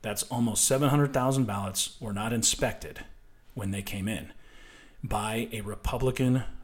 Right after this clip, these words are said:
poll watcher. And this is critical because the envelope and the application, right, the legal document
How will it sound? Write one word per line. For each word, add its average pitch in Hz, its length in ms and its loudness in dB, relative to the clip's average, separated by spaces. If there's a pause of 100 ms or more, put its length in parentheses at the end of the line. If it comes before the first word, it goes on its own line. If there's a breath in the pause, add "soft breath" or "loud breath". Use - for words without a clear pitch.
(280)
poll 120 240 4
watcher. 85 400 -4 (180)
And 107 100 -2
this 120 140 4
is 110 100 2
critical 143 440 4
because 101 600 -2 (460 loud breath)
the 107 340 -6
envelope 123 600 4 (240)
and 107 140 0
the 104 100 0
application, 107 840 -2 (540 soft breath)
right, 107 360 -4
the 104 160 -6
legal 127 400 4
document 110 720 0